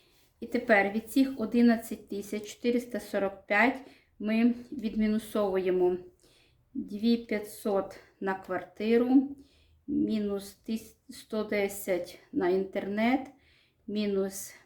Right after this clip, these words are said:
двісті на футбол, на гур-, за гурток ми заплатили, мінус чотириста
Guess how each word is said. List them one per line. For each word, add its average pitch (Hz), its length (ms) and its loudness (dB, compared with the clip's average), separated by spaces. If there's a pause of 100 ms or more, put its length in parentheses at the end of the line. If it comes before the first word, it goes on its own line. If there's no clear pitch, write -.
(840)
двісті 196 1040 -2 (920)
на 190 680 0 (1400)
футбол, 220 800 2 (460)
на 240 200 -2
гур-, 247 240 -2
за 240 100 2
гурток 254 420 -2
ми 247 100 0
заплатили, 233 540 0 (360)
мінус 220 760 0
чотириста 202 1400 -4